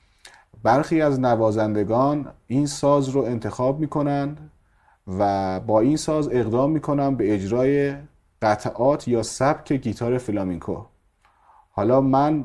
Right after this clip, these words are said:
خودم به شخصه صاحب نظر نیستم و خودم رو در این جایگاه نمی‌دونم که نظر یا ر-، تایید یا رد بکنم، ولی خب یک چیز واضحه، در واقع هر سازی یک ساختاری داره و ماهیتی داره و مهمتر از اون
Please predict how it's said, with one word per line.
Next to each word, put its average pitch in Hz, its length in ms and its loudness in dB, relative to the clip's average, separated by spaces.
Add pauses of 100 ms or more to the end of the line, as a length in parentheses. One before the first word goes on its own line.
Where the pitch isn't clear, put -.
(100)
خودم 139 420 0
به 107 100 0
شخصه 113 480 -2
صاحب 98 400 -4
نظر 98 320 0
نیستم 131 440 -4
و - 20 -2
خودم 123 320 -4
رو 127 60 -2
در 110 160 0
این 104 120 -2
جایگاه 104 440 0
نمی‌دونم 107 460 -2
که 98 100 -8
نظر 95 460 -2
یا 117 180 -2
ر-، 98 240 -6 (100)
تایید 104 460 -2
یا 120 200 0
رد 113 400 -2
بکنم، 85 500 -8 (600)
ولی 120 180 0
خب 156 200 -2
یک 165 260 4
چیز 170 300 -4
واضحه، 123 800 2 (520)
در 98 160 0
واقع 104 460 0 (500)
هر 151 420 4
سازی 156 520 0
یک 156 220 2
ساختاری 120 720 0
داره 135 260 4
و 127 120 0
ماهیتی 107 720 -2
داره 131 320 -2
و 120 180 -2
مهمتر 110 540 -2
از 139 160 2
اون 147 140 -2